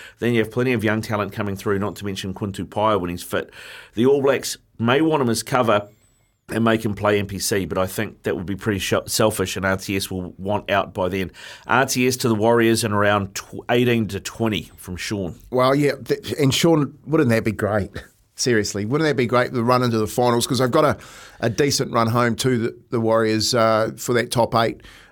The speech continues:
Speaker 2: And, and maybe, given the fact that there's only two points between the first and, and eighth team, they, they could be pushing in the top four. I, you know, the, every week this competition goes on, I can see teams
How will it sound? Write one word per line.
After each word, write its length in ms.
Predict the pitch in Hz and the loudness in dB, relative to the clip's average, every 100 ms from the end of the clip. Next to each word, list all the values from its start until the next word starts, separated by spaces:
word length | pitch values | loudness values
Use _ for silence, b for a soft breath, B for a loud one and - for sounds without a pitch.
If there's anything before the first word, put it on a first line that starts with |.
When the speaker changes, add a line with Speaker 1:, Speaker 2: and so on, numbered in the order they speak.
| - | -4
Speaker 2:
And, 260 | 110 117 | 0 0
and 260 | 123 120 113 | 0 0 4
maybe, 500 | 120 156 143 104 98 | 4 4 2 0 -2
given 260 | - 123 110 | -2 0 0
the 60 | |
fact 260 | 107 127 120 | 0 0 0
that 60 | |
there's 120 | 117 123 | -2 0
only 160 | 110 | 0
two 240 | 107 143 127 | 0 -2 -2
points 300 | - 123 - | 0 -2 -2
between 400 | 113 - 113 107 | -4 0 0 -2
the 40 | |
first 400 | - 135 127 - | -2 0 0 0
and, 240 | 110 104 B B B | -2 -4 B B B
and 260 | - 113 113 131 | -4 -2 0 0
eighth 300 | 143 - - | -2 -2 -2
team, 420 | 143 117 98 104 B B - | 0 2 -2 -8 B B -4
they, 120 | 123 | -2
they 220 | 110 120 | 2 2
could 160 | 120 127 | 2 -2
be 80 | |
pushing 280 | 120 131 - | 0 -2 0
in 100 | 113 | 0
the 80 | 107 | 0
top 240 | 101 127 107 | 0 -2 -2
four. 320 | - 151 139 180 | 0 0 2 2
I, 120 | 285 277 _ | 2 -2 _
you 80 | 220 | 2
know, 260 | 196 214 233 - | 2 2 -4 -8
the, 180 | 208 202 _ | -6 -6 _
every 480 | 214 226 190 196 190 | 0 2 2 2 2
week 560 | 147 170 131 - - - | 4 2 2 -2 -8 -4
this 160 | 135 | -2
competition 540 | - 147 123 147 - 123 | 0 0 0 -2 0 2
goes 300 | 123 113 107 | 4 4 2
on, 340 | 131 101 120 B B B B _ _ _ _ | 2 0 -4 B B B B _ _ _ _
I 160 | 151 180 | 0 2
can 180 | 180 165 | 2 -2
see 240 | - 143 | 0 0
teams 560 | 135 - 143 135 104 | 0 0 0 0 -4